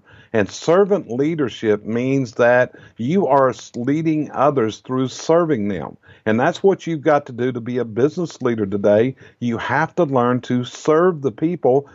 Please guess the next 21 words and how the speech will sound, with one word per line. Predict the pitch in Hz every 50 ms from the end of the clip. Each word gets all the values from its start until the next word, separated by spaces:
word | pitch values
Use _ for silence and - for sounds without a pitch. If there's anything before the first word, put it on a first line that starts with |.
| _ -
that | - 131 127 98
you | 120 127 131 127
lead. | 131 139 160 175 170 135 101 87
This | 90 160 175 -
is | 202 170 -
how | - - 160 160 156 156 151
you | 143 135 131 120
get | 110 123 139 131 123 123 - - _ _ _ _ _ _ _ -
a | 117 127 127 127 127 120 117 110 - - 92 _ _ -
bought-in | - 143 151 160 160 143 131 127 123 123 131 131 123 -
workforce | - 107 120 147 165 160 165 - 123 120 117 120 120 120 -
and | - 104 101
a | 101
bought-in | 98 101 120 131 143 143 139 131 123 113 107
team | - - 156 151 156 147 127
of | 113 101 107
what | 127 131
I | 123 127
call | 135 - 117 110 104
rock | 95 95 95 90 - -
stars. | - - 87 71 62 - - - -